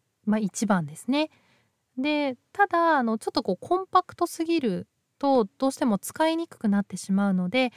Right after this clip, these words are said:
できれば三十五センチかける三十五センチぐらいあると安心です。で、次に、えっと、二点目、強度ですね。こちらは、あの、まあ、ナイトテーブルって、まあ、手を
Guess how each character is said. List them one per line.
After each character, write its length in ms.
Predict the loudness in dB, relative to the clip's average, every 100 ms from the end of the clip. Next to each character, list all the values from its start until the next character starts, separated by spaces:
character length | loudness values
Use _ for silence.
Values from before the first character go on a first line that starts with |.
| -16 _ _
で 100 | -6
き 140 | 0
れ 100 | 0
ば 380 | 0 0 2 2 -2 _
三 240 | -2 0 2
十 140 | 0
五 160 | 0 -2
セ 160 | 0
ン 80 | -2
チ 140 | -4
か 120 | -8 -6
け 140 | -2
る 80 | -4
三 240 | -2 0
十 140 | 0 0
五 140 | -2
セ 160 | 0 -2
ン 40 |
チ 120 | -2
ぐ 80 | -4
ら 120 | -2
い 120 | -2 -2
あ 100 | -2
る 160 | -2 -2
と 300 | -2 0 2
安 140 | 2 2
心 220 | 0 -2
で 220 | -2 -4
す。 180 | -8 -12 _ _ _ _ _ _ _ _ _ _ _
で、 80 | -12
次 320 | -12 -8 -4
に、 340 | -2 -2 -2 -4
え 40 |
っ 20 |
と、 100 | 0
二 160 | 2 4
点 220 | 2 2
目、 200 | 0 -4 _ _
強 240 | 2 4 4
度 80 |
で 140 | 0 -8
す 120 | -8
ね。 220 | -6 -6 -10 _ _ _ _ _
こ 80 | -10
ち 160 | -6 0
ら 140 | 0
は、 260 | 4 4 4
あ 40 |
の、 320 | 2 2 0 0
ま 80 | 0
あ、 40 |
ナ 160 | 2 0
イ 60 |
ト 120 | 0
テ 180 | 0 2
ー 40 | 4
ブ 100 | 2
ル 80 | 0
っ 40 | -6 _
て、 400 | -4 -2 -2 -4 -10 _ _
ま 120 | -6
あ、 20 | -2
手 160 | 4
を 240 | 6 6